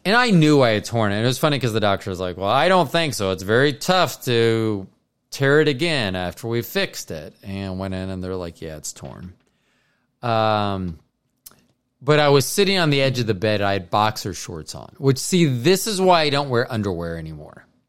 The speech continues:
because of accidents like this.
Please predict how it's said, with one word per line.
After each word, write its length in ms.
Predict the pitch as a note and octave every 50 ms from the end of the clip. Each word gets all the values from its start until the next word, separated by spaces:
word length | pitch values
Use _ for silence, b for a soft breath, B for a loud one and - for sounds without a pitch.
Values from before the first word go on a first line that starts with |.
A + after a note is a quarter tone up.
| _ _ _ B2+
because 640 | A#2 B2 A2+ - - - C3 C3+ C3+ C3 B2+ A2+ -
of 380 | - - - - C#3+ C#3+ C3+ D3 - -
accidents 640 | C3+ B2+ B2 A#2 - - - B2 A2+ A2 G#2+ - -
like 260 | A#2+ G#2 F#2+ - _
this. 420 | - D#2+ - - - - - -